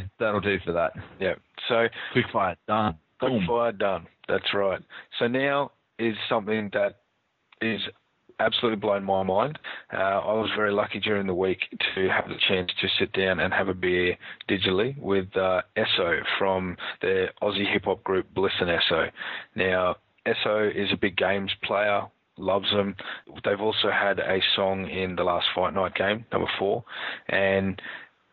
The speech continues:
Speaker 2: it was great. I, you know, actually finally got to sat, sit down and have a bit of a chat with, uh, somebody who I'm very much a fan of. So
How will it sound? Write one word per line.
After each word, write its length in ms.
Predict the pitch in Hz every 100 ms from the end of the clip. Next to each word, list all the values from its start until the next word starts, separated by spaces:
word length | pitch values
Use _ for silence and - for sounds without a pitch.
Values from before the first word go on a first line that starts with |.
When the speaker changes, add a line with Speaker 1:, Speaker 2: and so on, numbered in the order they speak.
| -
Speaker 2:
it 80 | 127
was 180 | 113 -
great. 300 | 104 90 85 _
I, 280 | 98 98 101 92 -
you 60 | 95
know, 140 | 95 90
actually 300 | - - 98 -
finally 240 | 95 92
got 120 | 87
to 80 | - -
sat, 160 | - - -
sit 140 | - -
down 300 | 95 95 92
and 320 | 95 95 92
have 200 | - 101
a 180 | 101 101
bit 180 | 98 104
of 80 | 101
a 40 |
chat 340 | - 123 104
with, 180 | 101 104 101
uh, 280 | 107 104 104 - - - - -
somebody 340 | 117 113 107
who 160 | 104 107
I'm 300 | 104 107 104 -
very 320 | 98 101 110 107
much 220 | 107 -
a 100 | -
fan 240 | 107 101 92
of. 120 | 82 - -
So 220 | 95